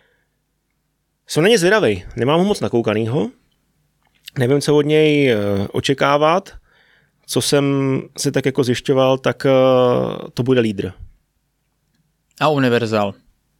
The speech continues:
Speaker 1: <laughs> Univerzál.
Speaker 2: Ale jako to je právě podle mě přesně typ hráče, který mi sedí do toho stylu Slávie v tom, že vidíš, že oni hodně rotujou, že v podstatě je schopný každej,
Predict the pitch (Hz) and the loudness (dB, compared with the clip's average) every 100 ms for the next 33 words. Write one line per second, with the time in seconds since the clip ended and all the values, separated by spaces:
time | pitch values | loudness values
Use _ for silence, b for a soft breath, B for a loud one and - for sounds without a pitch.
0 | - - 143 - 110 120 95 117 - - | -6 -4 -4 -8 -6 -4 -2 -2 -4 -6
1 | - - _ - 139 147 151 180 160 165 | -6 -14 _ -2 2 4 2 0 2 2
2 | 170 170 165 170 170 170 - 151 160 160 | 4 4 4 4 2 0 -2 0 0 2
3 | 160 160 _ - 151 - 170 160 165 156 | 2 0 _ -6 -4 0 -2 0 0 2
4 | 151 151 - 165 160 156 160 165 - 127 | 2 2 2 0 0 -2 0 0 0 0
5 | 139 139 143 151 - 147 147 - 131 131 | 0 0 2 0 0 -2 0 0 2 2
6 | 143 - 139 135 147 143 B B B B | 2 0 0 2 2 0 B B B B
7 | 123 135 139 165 151 143 139 143 139 139 | 0 2 2 4 4 4 4 2 2 2
8 | 123 110 - 135 127 139 139 143 143 147 | 2 0 -2 -2 0 0 0 0 0 0
9 | 143 147 139 135 127 156 | 0 0 2 2 4 2